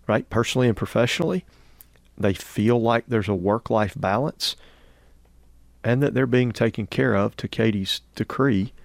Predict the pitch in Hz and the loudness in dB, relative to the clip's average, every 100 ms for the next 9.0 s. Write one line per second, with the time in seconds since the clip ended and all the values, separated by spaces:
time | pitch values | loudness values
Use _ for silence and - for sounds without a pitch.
0 | - - - _ _ 120 107 104 120 - | -20 -20 -20 _ _ 2 2 2 0 -2
1 | - 98 107 135 104 92 - 110 104 95 | -6 -2 0 0 0 0 0 2 2 0
2 | - - - - - 120 _ 117 160 139 | -6 -20 -20 -18 -14 -14 _ 2 2 4
3 | 135 135 110 117 110 - 101 110 - 113 | 4 4 4 2 0 0 0 -2 0 2
4 | 110 101 110 107 90 - - 113 - - | 2 2 2 2 0 -6 -2 0 0 -2
5 | 165 - - - - _ _ - 104 107 | -2 -4 -16 -20 -20 _ _ -4 -2 2
6 | 120 131 - 139 - - 104 - - 98 | 2 0 2 2 2 0 -2 -8 -6 -4
7 | 98 113 110 87 117 120 92 120 - - | -2 -2 -4 2 4 4 2 -4 -12 -20
8 | - - - 98 95 104 110 117 101 95 | -20 -14 -4 -2 0 -2 0 -2 -2 -6